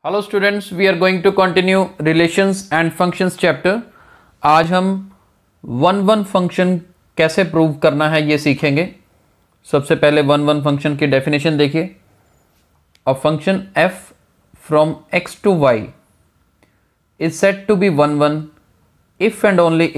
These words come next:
if distinct elements of x have distinct images in y। सबसे पहले इतनी बात समझते हैं कि let's suppose हमारे पास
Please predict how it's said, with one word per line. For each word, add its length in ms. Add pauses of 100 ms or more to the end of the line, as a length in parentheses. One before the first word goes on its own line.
if 160 (640)
distinct 720 (160)
elements 480 (180)
of 140 (240)
x 320 (380)
have 420
distinct 500 (160)
images 600
in 280
y। 160 (840)
सबसे 280
पहले 240 (160)
इतनी 340 (640)
बात 260
समझते 440
हैं 260 (260)
कि 80
let's 240
suppose 380
हमारे 320
पास 320